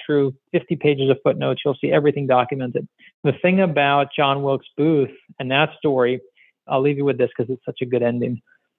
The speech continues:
There was, like, a ninety-something-year-old woman who basically said, you know, "I was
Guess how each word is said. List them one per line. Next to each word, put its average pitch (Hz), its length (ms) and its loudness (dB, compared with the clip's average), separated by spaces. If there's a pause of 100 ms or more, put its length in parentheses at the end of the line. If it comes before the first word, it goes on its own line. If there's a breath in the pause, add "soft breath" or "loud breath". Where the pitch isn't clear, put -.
(160)
There 156 120 2
was, 131 100 2
like, 131 140 2
a 127 80 4
ninety-something-year-old 143 1000 2
woman 123 340 0 (460)
who 131 320 4
basically 160 460 2
said, 139 240 2
you 151 40 2
know, 135 140 4
"I 131 80 4
was 147 140 2